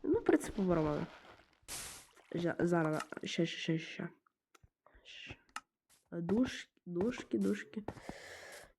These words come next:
І тепер беремо просто отак от. Блін. Оп. Всьо,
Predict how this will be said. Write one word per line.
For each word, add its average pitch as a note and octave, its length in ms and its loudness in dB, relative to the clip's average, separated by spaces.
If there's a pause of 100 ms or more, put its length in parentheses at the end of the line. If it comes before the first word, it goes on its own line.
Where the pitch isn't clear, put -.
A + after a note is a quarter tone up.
(140)
І D#4 500 8
тепер A3 760 6
беремо F3+ 380 6
просто F3 280 0
отак C4 220 4
от. D4+ 120 6 (3250)
Блін. D#3+ 460 0 (2500)
Оп. - 140 -6 (960)
Всьо, F3+ 320 2